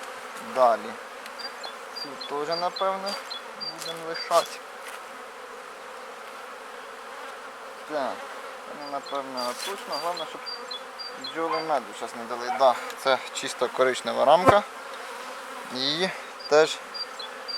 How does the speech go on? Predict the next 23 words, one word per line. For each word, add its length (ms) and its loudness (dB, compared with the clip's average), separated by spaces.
залишаємо. 800 6
Що 100 -2
ж 140 -6
тут 160 -8
у 20 -4
нас 140 0
цікаво 420 4
по 100 -2
розплоду? 460 -2
Всіх 340 -10
сім'ї 340 -6
я 60 -2
так 220 0
розплод 460 -4
дивитися 360 -6
не 60 -4
буду. 360 -6
Тільки 280 -4
дивлюся, 600 -2
які 220 0
рамки 340 0
повитягувати 760 2
треба. 260 4